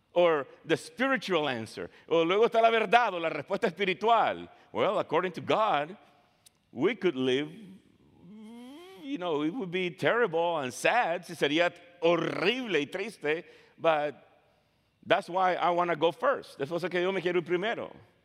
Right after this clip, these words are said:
And I know she's gonna be okay. Yo sé que ella va a estar bien. But think about this. Piensa en esto. Maybe it's not your spouse. Maybe you think about your children. Quizás no es tu, no, no es tu cónyuge, pero piensas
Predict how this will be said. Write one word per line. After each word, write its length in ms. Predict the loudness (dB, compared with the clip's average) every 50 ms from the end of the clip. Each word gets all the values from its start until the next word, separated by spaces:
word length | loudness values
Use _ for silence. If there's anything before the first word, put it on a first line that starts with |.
| _ _
And 120 | -4 -2
I 80 | -2 -2
know 200 | -2 -2 -4 -4
she's 160 | -4 -6 -6
gonna 180 | -4 -4 -4 -2
be 160 | -2 -2 -2
okay. 360 | -2 -2 -4 -2 -2 -2 -4 -6 -10 -6
Yo 80 | -6 -4
sé 140 | -4 -2
que 100 | -2 0
ella 140 | 2 2 4
va 80 | 2 2
a 60 | 0
estar 220 | 0 -2 -2 -2
bien. 520 | -4 -6 -6 -4 -4 -6 -8 -10 -14 -20 -20 _ _ _ _ _ _ _
But 440 | 2 4 4 4 2 0 -4 -14 -20 -20 _ _ _ _ _ _ _ _ _ _
think 220 | -2 -2 0 0
about 340 | -2 0 2 0 0 0 -2
this. 340 | -8 -14 -16 -18 -20 -20 -16 _
Piensa 420 | -2 0 2 2 0 0 -2 -2 -2
en 120 | -2 -4
esto. 420 | -6 -8 -10 -16 _ -20 -20 -20 -20 _ _ _ _ _ _ _ _ _ _ -2
Maybe 600 | -2 0 0 0 0 -2 -2 -2 -4 -8 -10 -14 -20 _ _ _ _ _ _ _ _ _ _ _ _ _ _ _ _ _ _ -2
it's 240 | -2 -2 -2 -2
not 240 | 0 0 0 0 0
your 140 | -2 -2 -2
spouse. 480 | -2 -6 0 2 2 2 2 -2 -4 -4
Maybe 240 | -6 -4 -4 -4
you 120 | -4 -4 -4
think 220 | -2 -4 -2 -2
about 260 | -2 -2 0 -4 -2
your 200 | -2 -4 -6 -6 -8 -14 _
children. 920 | -10 -6 -2 0 0 0 0 -4 -6 -10 -12 -12 -10 -12 -12 -14 -18 -20 -14
Quizás 240 | -14 -2 0 0 0
no 120 | 0 -4
es 60 | -6
tu, 200 | -2 -2 -2 -2 -2 -6 -16 -10
no, 200 | -4 -4 -4 -4 -4 -4
no 80 | -4
es 60 | -4
tu 100 | -4 -6
cónyuge, 480 | -4 -2 -2 -2 0 -2 -2 -2 -2 0
pero 180 | 0 -2 -2 -4
piensas 460 | -2 -2 -2 0 0 -2 -2 -2